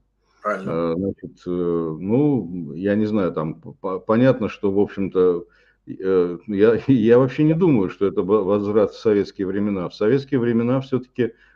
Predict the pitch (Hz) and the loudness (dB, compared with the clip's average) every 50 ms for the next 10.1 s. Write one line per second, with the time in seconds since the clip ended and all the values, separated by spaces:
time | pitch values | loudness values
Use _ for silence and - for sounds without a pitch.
0 | _ _ _ - 123 127 113 101 90 87 107 113 120 123 127 123 123 123 117 113 | _ _ _ 0 0 0 0 -2 -2 0 2 2 4 4 4 4 4 4 2 2
1 | - 107 101 98 107 104 110 117 113 110 - - 113 113 107 104 - _ _ _ | -2 -4 -2 -2 0 2 2 2 2 0 -2 -2 0 0 0 0 -2 _ _ _
2 | _ _ _ _ _ _ 104 101 95 92 87 - - 107 101 - - 113 117 117 | _ _ _ _ _ _ -8 -6 -6 -6 -8 -6 -2 -2 -2 -2 -2 -4 -6 -4
3 | - 117 107 - - 101 101 95 - 113 113 113 - 117 113 110 104 101 101 98 | -6 -6 -8 -6 -6 -6 -8 -4 -2 -2 -2 0 0 -2 -2 -2 0 -2 -2 -4
4 | 95 98 107 107 107 104 101 - - 95 - 113 98 - - - - 123 135 139 | -4 -4 -4 -2 -2 -4 -6 -8 -12 -6 -4 -4 -4 -4 -6 -6 -2 -2 -2 -2
5 | 135 - 107 78 - - - _ _ _ _ _ _ _ _ _ _ - 95 - | -2 -2 -4 -4 -4 -6 -14 _ _ _ _ _ _ _ _ _ _ -8 -6 -6
6 | 95 92 - - 104 - _ - 101 107 120 123 120 123 110 98 82 78 73 - | -8 -10 -8 -8 -8 -6 _ 0 2 2 2 2 2 0 0 -2 -4 -6 -8 -8
7 | 92 87 92 92 80 - - 87 80 - - - 90 85 - - 87 76 67 - | -8 -8 -6 -8 -8 -8 -10 -10 -10 -10 -10 -8 -8 -6 -4 -4 -6 -6 -6 -6
8 | 78 71 76 78 92 120 131 131 - - 151 139 131 139 123 98 87 78 - - | -6 -6 -4 -4 -2 -4 -4 -4 -2 0 0 2 4 4 4 4 2 0 -2 -2
9 | 127 127 123 131 113 92 80 - - 82 82 78 85 78 71 - _ - 76 71 | 0 2 4 4 4 4 2 0 -4 -8 -8 -6 -4 -6 -6 -6 _ -8 -8 -8
10 | - | -8